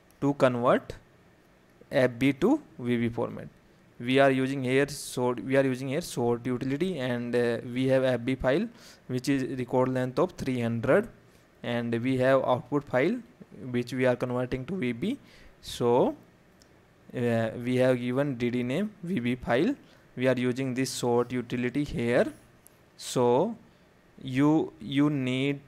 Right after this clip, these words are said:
to give here your D D, uh, output file name,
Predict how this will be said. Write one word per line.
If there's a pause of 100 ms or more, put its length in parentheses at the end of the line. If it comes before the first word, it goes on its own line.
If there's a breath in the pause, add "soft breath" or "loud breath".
to (640)
give
here (240)
your
D
D, (120)
uh,
output
file
name,